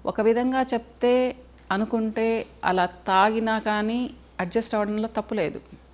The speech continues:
కానీ కొంతమంది ఉంటారు, భార్య జాబ్ చేస్తూ ఉంటే బాధ్యత తీసుకోరు, ఇంటి, ఇంటికి ఒక రూపాయి డబ్బులు ఇవ్వరు, మాట్లాడిందంటే వాయిస్తూ ఉంటారు,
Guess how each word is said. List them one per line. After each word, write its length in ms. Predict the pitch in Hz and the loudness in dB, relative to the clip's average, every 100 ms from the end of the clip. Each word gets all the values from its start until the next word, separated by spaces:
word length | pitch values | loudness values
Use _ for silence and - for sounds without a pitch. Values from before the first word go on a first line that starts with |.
| - - - - - - - - - - - - - - - - - - | -20 -20 -20 -20 -20 -20 -20 -20 -20 -20 -20 -20 -20 -20 -20 -20 -20 -14
కానీ 240 | 196 214 262 | -6 -4 -2
కొంతమంది 520 | 226 196 202 196 202 | -4 -4 -4 -4 -4
ఉంటారు, 580 | 185 175 156 160 - - - - - - - - - - - - - - - - - 170 | -6 -6 -8 -8 -16 -20 -20 -20 -20 -20 -20 -20 -20 -20 -20 -20 -20 -20 -20 -20 -12 2
భార్య 360 | 170 185 208 | 6 6 6
జాబ్ 360 | 190 180 180 185 | 4 4 4 0
చేస్తూ 300 | 175 - 175 | -4 -4 -4
ఉంటే 220 | 165 175 | -2 -2
బాధ్యత 540 | 156 165 180 202 196 | 4 4 4 0 -2
తీసుకోరు, 720 | 180 175 - 175 170 165 165 165 | -4 -4 -4 -2 -2 0 -2 -2
ఇంటి, 320 | 170 180 202 165 | -2 0 0 0
ఇంటికి 400 | - 180 185 196 | -2 -4 -4 -4
ఒక 120 | 180 | -4
రూపాయి 400 | 170 170 175 190 | -2 -2 0 0
డబ్బులు 420 | 175 160 151 180 175 | 0 -2 -2 -2 -2
ఇవ్వరు, 480 | 156 156 160 165 185 - - - - - | 0 -2 -2 -8 -10 -18 -20 -20 -20 -10
మాట్లాడిందంటే 1160 | - 175 185 196 185 180 180 170 175 185 196 202 - - | 0 2 2 2 2 2 0 0 0 2 0 -2 -10 2
వాయిస్తూ 500 | 175 196 202 - 190 | 4 6 4 0 0
ఉంటారు, 560 | 175 170 160 160 156 | 0 0 0 0 -6